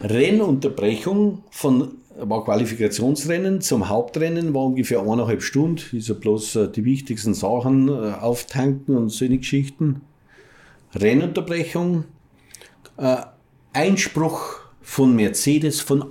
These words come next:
alle Fahrer bis auf die M A N-Fahrer. <laughs> Das muss nicht sein. Das hat jeder gesehen, dass das bei Rot war. Das ist ihm halt jetzt passiert, dem Fritz. Gell? <laughs>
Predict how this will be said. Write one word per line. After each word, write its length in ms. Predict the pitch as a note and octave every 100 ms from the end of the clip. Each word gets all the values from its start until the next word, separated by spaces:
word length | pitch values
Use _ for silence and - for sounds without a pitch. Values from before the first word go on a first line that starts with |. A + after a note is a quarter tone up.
| - -
alle 500 | F3+ F#3 D#3 F#2 -
Fahrer 640 | - - - - A#2+ C#3+
bis 220 | C#3 C#3+ C#3
auf 200 | A2 -
die 200 | A#2+ A2
M 120 | G#2
A 80 | G2
N-Fahrer. 600 | A#2+ B2+ C#3 C3+ D3 C#3+
<laughs> 40 | - A#2 - B2 -
Das 220 | B2+ A2+
muss 280 | C#3+ D#3 D#3
nicht 140 | G#2+
sein. 260 | - A2+ C#3+
Das 260 | C#3 A#2+ E3+ - - -
hat 140 | C3 C3
jeder 200 | C#3 C#3+
gesehen, 300 | - C3+ D3
dass 140 | C#3
das 180 | C#3 -
bei 160 | G#2+
Rot 260 | G#2 B2 C#3+
war. 140 | D3
Das 220 | C#3 A#2 E3
ist 180 | C#3
ihm 160 | C#3+ A2
halt 160 | A#2+ A#2+
jetzt 260 | A2 -
passiert, 520 | G#2 G2 A2+ B2+ B2
dem 160 | F2 E2
Fritz. 440 | - E2+ - - D3+ B2+
Gell? 180 | F#3+ A3+
<laughs> 40 | -